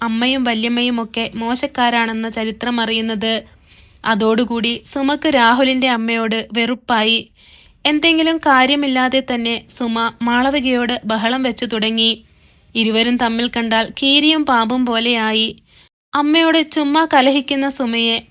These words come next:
പ്രിയയും വഴക്ക് പറയും. അതോടുകൂടി സുമക്ക്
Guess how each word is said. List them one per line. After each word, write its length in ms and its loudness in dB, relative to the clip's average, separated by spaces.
പ്രിയയും 440 0
വഴക്ക് 380 0
പറയും. 500 -2
അതോടുകൂടി 760 -2
സുമക്ക് 460 -2